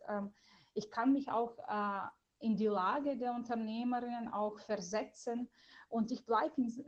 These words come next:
sehr engem Kontakt mit ihnen, mit, mit meinen Unternehmerinnen. Also es herrscht so wie eine Magie, hat neulich eine Teilnehmerin <laughs> gesagt,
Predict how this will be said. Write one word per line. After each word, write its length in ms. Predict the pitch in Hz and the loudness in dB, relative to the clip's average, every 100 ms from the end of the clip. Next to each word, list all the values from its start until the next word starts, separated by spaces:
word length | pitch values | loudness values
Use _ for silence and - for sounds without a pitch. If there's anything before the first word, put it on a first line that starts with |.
| 240 | -6
sehr 340 | 233 233 233 | -2 0 -2
engem 320 | 240 247 233 208 | 0 0 0 -4
Kontakt 580 | 202 196 - 311 302 | -10 -14 -10 -10 -8
mit 180 | 190 175 | -12 -12
ihnen, 420 | - 180 185 - 196 | -12 -12 -12 -8 -8
mit, 120 | 190 _ | -8 _
mit 220 | 190 185 190 | -14 -14 -10
meinen 260 | 185 185 | -10 -8
Unternehmerinnen. 800 | 185 190 185 185 185 185 185 185 | -10 -8 -8 -8 -10 -12 -12 -12
Also 180 | - 196 | -12 -8
es 340 | 196 - - - | -8 -8 -14 -2
herrscht 240 | 233 226 | -2 0
so 140 | 226 208 | 0 2
wie 160 | 214 | 2
eine 220 | 214 208 | 2 0
Magie, 380 | 208 196 202 254 | 0 -2 0 0
hat 180 | 202 - | 0 -2
neulich 260 | 202 196 202 | 0 0 0
eine 220 | 196 202 | 0 -2
Teilnehmerin 640 | - 190 196 190 185 208 208 285 - | -2 0 0 -4 -4 -4 -2 -4 -4
<laughs> 280 | 440 330 269 | -2 0 2
gesagt, 460 | 226 214 208 214 | 0 2 0 0